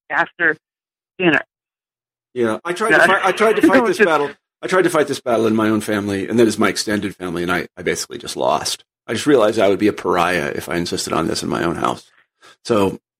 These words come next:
Speaker 2: I don't do it.
Speaker 1: Yeah.
Speaker 2: I don't do it. You know, I, I really don't. And I used to tell people that, you know,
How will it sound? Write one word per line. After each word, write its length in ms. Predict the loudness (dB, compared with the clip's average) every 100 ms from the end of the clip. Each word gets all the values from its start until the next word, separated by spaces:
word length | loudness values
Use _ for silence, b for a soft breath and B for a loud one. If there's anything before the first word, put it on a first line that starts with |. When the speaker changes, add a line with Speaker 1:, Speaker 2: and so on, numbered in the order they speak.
| _ -2
Speaker 2:
I 140 | 2
don't 80 | 4
do 60 | 4
it. 40 | 4
Speaker 1:
Yeah. 160 | 4 4
Speaker 2:
I 80 | 2
don't 180 | 2
do 160 | 2 0
it. 160 | 0 0
You 80 |
know, 100 | 2
I, 80 | 2
I 140 | 2 2
really 240 | 4 4
don't. 320 | 4 2 2
And 80 | 4
I 60 | 2
used 180 | 2 -2
to 80 |
tell 140 | -2 2
people 240 | 2 0
that, 180 | -2 0
you 80 | 2
know, 240 | 2 0